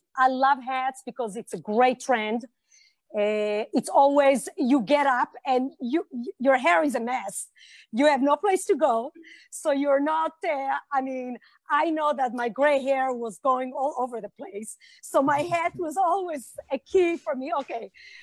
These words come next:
Speaker 1: I didn't blow dry my hair. I, I, I have gray hair ex-, exposure in so many different places. Hat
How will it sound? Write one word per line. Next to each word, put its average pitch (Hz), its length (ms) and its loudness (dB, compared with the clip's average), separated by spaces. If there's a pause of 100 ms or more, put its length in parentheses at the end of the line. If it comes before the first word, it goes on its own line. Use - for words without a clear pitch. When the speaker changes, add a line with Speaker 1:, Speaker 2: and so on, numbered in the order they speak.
(260)
Speaker 1:
I 254 140 4
didn't 403 400 2
blow 349 200 4
dry 330 220 -2
my 285 200 -4
hair. 233 460 -6 (480)
I, 269 200 -2 (120)
I, 277 180 -2 (140)
I 262 80 0 (120)
have 233 120 -12
gray 359 300 0
hair 359 300 -2
ex-, 277 120 -10 (360)
exposure 247 800 -6 (120)
in 247 140 -6
so 277 200 -2
many 277 220 0
different 247 380 -4
places. 226 480 -4 (520)
Hat 381 300 2